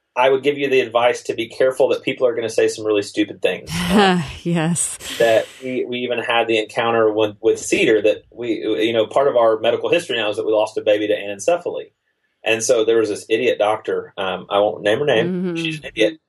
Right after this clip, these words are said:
Speaker 1: And she said, "Oh, so this is your first good pregnancy."
Speaker 2: Oh.
Speaker 1: And I'm sitting there going, "Have grace, Chris."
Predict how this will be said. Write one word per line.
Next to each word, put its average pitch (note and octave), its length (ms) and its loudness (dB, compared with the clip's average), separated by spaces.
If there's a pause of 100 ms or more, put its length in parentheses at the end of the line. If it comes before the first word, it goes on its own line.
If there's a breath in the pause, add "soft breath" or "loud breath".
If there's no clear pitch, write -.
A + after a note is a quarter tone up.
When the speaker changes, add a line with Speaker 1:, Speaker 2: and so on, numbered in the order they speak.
(100)
Speaker 1:
And B2 180 0
she C#3+ 120 0
said, C#3+ 220 0
"Oh, F3+ 160 4
so E3+ 160 -2
this E3+ 180 -2
is E3 80 -12
your D3+ 160 0
first - 280 -2
good C#3+ 180 0
pregnancy." - 640 -4
Speaker 2:
Oh. G#3+ 680 4 (400 loud breath)
Speaker 1:
And C3+ 140 -2
I'm D#3+ 160 0
sitting D3+ 220 -2
there C#3+ 100 4
going, C3 240 0
"Have A2 160 -2
grace, D3+ 380 -2
Chris." B2 340 -6